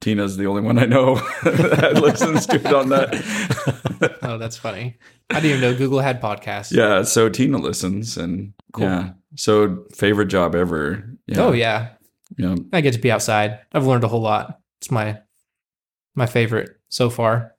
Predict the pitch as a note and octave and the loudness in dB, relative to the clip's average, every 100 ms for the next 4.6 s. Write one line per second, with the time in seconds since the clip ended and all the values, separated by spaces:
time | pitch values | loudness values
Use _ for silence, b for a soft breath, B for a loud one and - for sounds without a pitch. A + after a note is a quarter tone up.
0 | _ _ - D3 D3+ C#3 B2+ B2 A2+ A#2 | _ _ 0 2 4 2 4 2 2 0
1 | G#2+ G#2 G#2 G#2 G#2 G#2 G2+ A#2+ A2+ - | -2 -2 -2 -2 -2 -2 -2 -2 -2 -2
2 | G#2+ G#2+ - - B2+ B2+ G#2+ A2+ G#2+ - | -2 -2 -6 -6 -4 0 0 -2 -6 -6
3 | A2 - - - B2 - C3+ B2 - - | -6 -6 -4 -4 -6 -8 -4 -4 -6 -12
4 | - - A#2 F#2+ - | -14 -6 -4 -4 -8